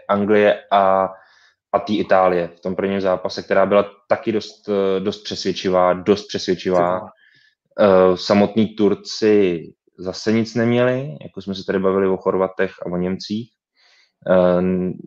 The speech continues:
Speaker 1: tohleto Itálie umí, jako navíc ona je opravdu podpořena tou dlouhodobou bilancí, kdy, eh,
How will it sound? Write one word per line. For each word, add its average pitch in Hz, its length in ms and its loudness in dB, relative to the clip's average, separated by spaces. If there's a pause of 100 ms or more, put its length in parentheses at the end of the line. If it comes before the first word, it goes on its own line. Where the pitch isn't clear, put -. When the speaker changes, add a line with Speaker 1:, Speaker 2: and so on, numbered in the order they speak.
(180)
Speaker 1:
tohleto 117 260 6
Itálie 117 340 4
umí, 98 240 -4
jako 101 260 -4
navíc 104 340 -2 (200)
ona 98 120 -2
je 101 60 4
opravdu 98 260 0
podpořena 92 500 -4
tou 98 320 -2 (360)
dlouhodobou 92 720 4
bilancí, 90 800 0
kdy, 90 180 -4 (600)
eh, - 40 -20